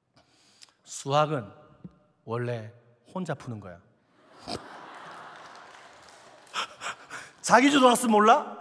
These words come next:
수학은 다른 사람이 풀어주는 순간부터 너의 것이 될 수가 없어." 라고 이야기하고 저는 그 자리를 떠났습니다.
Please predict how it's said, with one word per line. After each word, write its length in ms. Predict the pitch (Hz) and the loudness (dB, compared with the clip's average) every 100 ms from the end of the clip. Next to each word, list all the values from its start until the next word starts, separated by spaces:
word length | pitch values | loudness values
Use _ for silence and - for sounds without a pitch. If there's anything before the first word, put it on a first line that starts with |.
| - | -18
수학은 580 | - - 233 320 311 311 | -12 -4 6 6 6 4
다른 280 | 240 226 285 | 4 4 6
사람이 360 | 302 320 269 - | 6 6 4 -2
풀어주는 440 | 320 302 285 262 | 2 2 4 -2
순간부터 680 | - 285 247 262 170 254 196 - - | -2 -2 0 0 2 2 0 -4 -14
너의 300 | 156 233 277 | 0 2 4
것이 220 | 233 226 - | 2 -2 0
될 120 | 208 | -2
수가 220 | 208 165 | -2 -6
없어." 360 | 117 - 95 90 _ _ _ _ _ _ _ _ _ _ | -8 -10 -20 -20 _ _ _ _ _ _ _ _ _ _
라고 260 | 175 190 175 | 2 2 -2
이야기하고 480 | 156 196 196 180 | 4 4 6 2
저는 200 | 165 170 | 2 -4
그 80 | 151 | 0
자리를 180 | 165 156 | -2 0
떠났습니다. 580 | 143 147 139 117 101 | 0 0 0 -12 -12